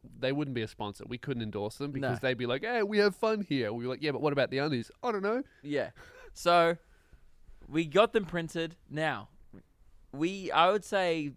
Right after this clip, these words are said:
Speaker 2: th-, we were really hoping to have them buy the podcast tour. This is how long we've been working on these
Speaker 1: We
Speaker 2: for.
Speaker 1: wanted them at the start of the podcast tour. Coronavirus, Australian manufacturer,
Speaker 2: Pushed
Speaker 1: shit
Speaker 2: it
Speaker 1: got out of
Speaker 2: back.
Speaker 1: hand.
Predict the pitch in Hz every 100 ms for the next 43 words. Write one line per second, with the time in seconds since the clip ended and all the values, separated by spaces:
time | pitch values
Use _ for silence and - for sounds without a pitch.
0 | - 120 139 208 208 185 254 294 180 170
1 | 156 151 147 156 131 139 127 131 127 117
2 | 131 123 - 123 113 117 104 165 185 190
3 | 170 135 135 135 120 120 117 113 - 123
4 | 120 123 117 98 110 156 202 190 170 147
5 | 127 - - 160 160 151 131 127 135 127
6 | 131 117 110 123 117 110 - 143 151 135
7 | 135 127 127 - - - 120 117 110 107
8 | - 107 - 117 104 170 156 151 123 113
9 | 104 98 -